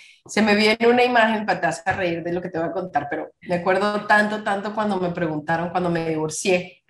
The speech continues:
que, que, que quisiera yo que fuera mi, mi, mi matrimonio si me volví a casar, que creo que es lo que tengo ahorita. Es un poco como una imagen que me vino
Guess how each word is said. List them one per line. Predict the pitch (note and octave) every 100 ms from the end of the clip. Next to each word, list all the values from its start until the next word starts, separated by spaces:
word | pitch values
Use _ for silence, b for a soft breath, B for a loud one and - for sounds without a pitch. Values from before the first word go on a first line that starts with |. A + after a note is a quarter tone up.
| _ _ _ _ _ _ _ _
que, | F#3+ F#3+ F3+ E3 E3 E3+
que, | F#3 F3
que | G3+ -
quisiera | G#3 A#3 G#3+ G#3
yo | G#3+ G#3
que |
fuera | G#3 G#3+ G3+ G3+
mi, | G#3+ E3+ E3
mi, | E3 D#3+ D#3 D3 D#3+
mi |
matrimonio | F3+ F3+ F3+ F3 F3+
si | F#3 G#3
me | F#3
volví | E3+ D#3
a | D3
casar, | E3+ F3 D3 - _
que | D3
creo | D#3
que | E3
es |
lo | F3
que | F3+
tengo | D3+ D#3
ahorita. | F3 E3+ C3+ _
Es | F3 F3+ G#3+
un | G#3
poco | G#3+ G#3+ A3 A3+ G3 F#3+ - _ -
como | F4+
una | F#3+ G#3
imagen | G#3 G3+ G#3+ G#3+
que | A#3
me | G3 F3+
vino | F3 F3+ F#3 G#3+ F#3 -